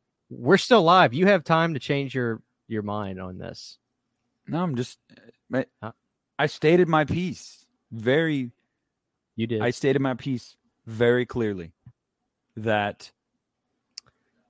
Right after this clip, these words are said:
Speaker 2: I want this movie to be good. It's got a fifty percent
Speaker 1: <laughs>
Speaker 2: chance of being good. I really hope it's good.
Speaker 1: Dude, it's got more than a fifty. Come on, give me fifty-five,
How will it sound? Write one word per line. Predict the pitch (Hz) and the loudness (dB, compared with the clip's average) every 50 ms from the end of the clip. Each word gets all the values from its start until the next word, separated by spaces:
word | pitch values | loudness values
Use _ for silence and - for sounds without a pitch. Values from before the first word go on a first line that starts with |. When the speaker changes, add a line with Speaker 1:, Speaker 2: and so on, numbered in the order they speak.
| _ _ _ | _ _ _
Speaker 2:
I | 107 104 | -4 -4
want | 101 110 117 120 120 - | 0 0 0 0 2 2
this | 131 120 - - | 0 0 0 -2
movie | 123 120 117 123 | -4 -2 -2 -2
to | 120 113 | -4 -2
be | 104 120 117 | -4 -4 -4
good. | 101 117 120 123 120 113 _ _ _ _ _ _ _ _ _ _ _ _ _ _ _ _ _ _ _ _ _ | -2 0 -2 -2 -2 -6 _ _ _ _ _ _ _ _ _ _ _ _ _ _ _ _ _ _ _ _ _
It's | - 107 - | -10 -10 -4
got | - 117 104 | -2 -2 -2
a | 101 - | -2 -2
fifty | - 123 113 - - 120 104 | -2 -4 -2 0 0 0 0
percent | 113 113 - 127 117 107 | 0 -2 -4 -6 -6 -6
Speaker 1:
<laughs> | |
Speaker 2:
chance | - 123 117 117 110 - | -6 -6 -6 -6 -6 -8
of | 117 107 104 | -8 -6 -6
being | 120 117 120 120 117 | -4 -4 -4 -4 0
good. | 117 120 120 117 110 - _ _ _ _ _ _ _ _ _ _ _ _ - | 2 0 0 0 -2 -12 _ _ _ _ _ _ _ _ _ _ _ _ -10
I | 98 | -8
really | 92 95 107 110 110 113 107 | -6 -2 0 0 2 2 2
hope | 104 117 117 - 117 | 2 0 0 -2 -4
it's | - - - | -8 -8 -8
good. | - 98 95 - | -6 -6 -2 2
Speaker 1:
Dude, | - 311 | 4 4
it's | 247 208 - | 4 6 6
got | 320 269 220 | 6 6 8
more | 214 240 247 240 214 | 8 10 10 10 8
than | 208 185 | 8 4
a | 170 | 2
fifty. | - - 196 196 185 - - 156 147 139 | 2 4 6 6 6 6 4 0 0 2
Come | - 285 277 | 4 6 6
on, | 208 180 | 6 6
give | 185 277 277 | 4 2 2
me | 240 | 2
fifty-five, | 180 - - 220 214 - - 175 139 120 - - - 151 151 135 143 131 107 113 107 101 117 | 0 2 2 2 2 2 0 -4 -6 -6 -8 -2 2 4 6 6 6 4 2 -2 -8 -10 -12